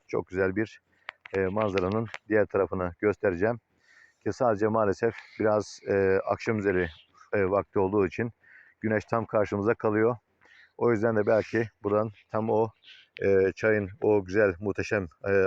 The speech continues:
akışını gösteremeyebilirim belki. Ama yine de şansımı deneyeceğim. Buradan, e, görmüş olduğunuz kadar, gözünüzün alabildiği kadar geniş bir, e, manzara var. Demiştim ya, burası biraz, e, tepede kalan bir yer.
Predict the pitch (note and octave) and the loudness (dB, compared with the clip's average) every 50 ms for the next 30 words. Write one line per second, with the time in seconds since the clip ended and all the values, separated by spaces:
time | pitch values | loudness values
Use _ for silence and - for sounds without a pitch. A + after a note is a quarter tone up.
0 | - - G#2 G2 - - - G#2 G2+ G#2 A#2+ A2+ - _ _ _ _ _ _ _ | 2 0 -2 -4 -4 -6 -8 -4 -2 -2 -2 -2 -4 _ _ _ _ _ _ _
1 | _ _ _ - A2 G#2+ G2+ - - A2 A2+ G#2+ G#2+ A2 A2+ G#2 G2 G2+ G#2 G#2+ | _ _ _ -2 0 0 0 2 0 0 2 2 2 2 2 0 0 -2 0 0
2 | G2+ F#2+ F#2 F2+ F2+ F2+ E2+ - - A#2+ B2 A#2 _ _ _ _ _ _ _ _ | 0 0 0 2 2 0 0 0 -2 -4 -4 -4 _ _ _ _ _ _ _ _
3 | - C3+ A#2 G#2 G#2 A#2 A#2 A2 G#2+ G#2 G#2+ G#2+ - A2 G#2 G2+ - - G#2+ G2 | -10 -6 -4 -2 -2 0 0 2 2 2 2 2 0 0 -2 -2 -2 -2 -2 0
4 | F#2+ G2 G2 F#2+ F2 G#2+ A#2 B2 A#2 _ _ _ _ _ _ _ _ _ _ _ | 0 0 0 0 0 0 0 0 -2 _ _ _ _ _ _ _ _ _ _ _
5 | _ _ _ _ - B2+ C3 B2 A2+ B2+ B2+ C3 A#2+ - _ _ _ - A2 A2 | _ _ _ _ 0 2 2 4 4 2 2 2 -2 -8 _ _ _ 0 2 4
6 | A2 G#2+ G#2 G#2+ G#2 G#2 G2 A#2 A#2+ B2 B2 G#2+ - C3 A#2+ A#2 B2+ B2+ G#2+ - | 4 4 4 4 4 2 2 2 2 2 2 0 0 0 0 2 0 0 0 2
7 | A2 A2 A#2 A#2+ A2 - A2+ A2 G2+ A#2 A#2 A2 G#2 A#2+ B2 - - A2+ A#2+ A2+ | 2 2 2 2 0 -2 -2 0 0 0 0 0 0 -2 -2 -2 0 2 2 2
8 | A2 G2 F2+ G2 F#2+ - - G2 A2 A#2+ - - - _ _ _ _ _ _ _ | 2 0 0 0 0 0 0 2 2 2 0 -2 -10 _ _ _ _ _ _ _
9 | - - - _ - A2 A2 B2 A#2 - - - A2+ G#2+ F#2 - - - - - | -20 -20 -14 _ -2 -2 0 0 -2 -4 -4 -2 0 0 0 -2 -8 -18 -12 -6
10 | - G2+ G2 G2 F#2+ F#2+ F#2 F2+ F#2+ G2 G#2 G2+ G2 A2 G#2+ G#2+ G#2+ A2+ A#2+ - | -2 0 2 4 4 2 2 2 0 0 0 2 2 2 2 4 4 2 0 0
11 | - - _ _ _ - _ - _ _ _ - A2 B2 A#2+ - - A2+ G#2+ G2 | -4 -20 _ _ _ -20 _ -20 _ _ _ -2 -2 -2 -2 -4 -4 -2 0 2
12 | G#2+ A2 G#2 - A2 G#2 A#2 A#2 A2 G#2 - - - - G#2+ G2+ G2 F#2 - - | 2 2 2 0 0 2 2 4 4 2 0 -4 -4 0 2 2 2 0 0 -4
13 | G#2 - - G#2+ G2+ A2+ A2+ - A2+ G#2 G2+ F#2+ F#2 F#2 F2+ F2 F#2+ A2 A#2+ - | -6 -4 -2 0 2 2 0 0 0 0 0 0 0 -2 0 0 2 2 2 0
14 | - - | -2 -12